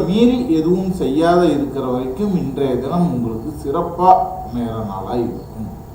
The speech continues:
இன்றைய உங்களுக்கான அதிர்ஷ்ட எண் மூன்று, அதிர்ஷ்ட நிறம் சிவப்பு, அதிர்ஷ்ட திசை கிழக்கு. உதவக்கூடிய ராசிகள் தனுசும் மீனமும். நீங்கள்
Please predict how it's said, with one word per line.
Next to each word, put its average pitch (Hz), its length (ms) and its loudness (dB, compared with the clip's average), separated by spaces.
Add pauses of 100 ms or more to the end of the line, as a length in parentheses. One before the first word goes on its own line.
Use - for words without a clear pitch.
(3250)
இன்றைய 233 320 10
உங்களுக்கான 208 500 8
அதிர்ஷ்ட 240 300 6 (140)
எண் 123 200 6
மூன்று, 190 320 4 (320)
அதிர்ஷ்ட 151 380 -4
நிறம் 135 280 0 (120)
சிவப்பு, 156 480 2 (460)
அதிர்ஷ்ட 147 440 -4
திசை 170 240 0 (180)
கிழக்கு. - 380 -10 (1300)
உதவக்கூடிய 240 560 10 (100)
ராசிகள் 165 460 4 (220)
தனுசும் 175 520 4 (120)
மீனமும். 135 460 -4 (480)
நீங்கள் 143 320 0